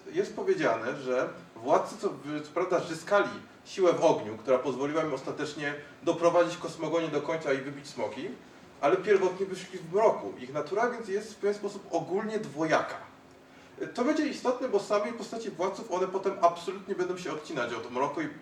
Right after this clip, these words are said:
będą absolutnie reprezentować epokę światła. Zresztą jeszcze do tego zaraz wrócę. Ale smoki, powiedzmy, umierają, e,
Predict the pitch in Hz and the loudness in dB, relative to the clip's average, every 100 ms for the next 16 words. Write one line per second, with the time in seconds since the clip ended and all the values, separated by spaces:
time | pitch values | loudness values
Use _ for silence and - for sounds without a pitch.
0 | - 143 151 151 - - - - - - | -10 -8 -6 -8 -12 -20 -20 -14 0 0
1 | 196 185 185 160 151 147 160 151 - - | 0 -2 0 0 -2 -8 -6 -4 -6 -8
2 | - - - - - - - - 135 131 | -8 -8 -10 -16 -20 -20 -20 -10 -8 -6
3 | 123 120 120 120 120 113 90 - - - | -4 -4 -6 -6 -6 -6 -8 -10 -14 -18
4 | - - - - 220 254 - - 180 269 | -20 -20 -20 0 4 4 0 -4 2 4
5 | 269 - 165 180 - 170 139 120 - - | 2 -2 -4 -4 -4 -4 -2 -4 -8 -16
6 | - 185 185 156 113 117 160 | -8 0 6 6 6 4 -2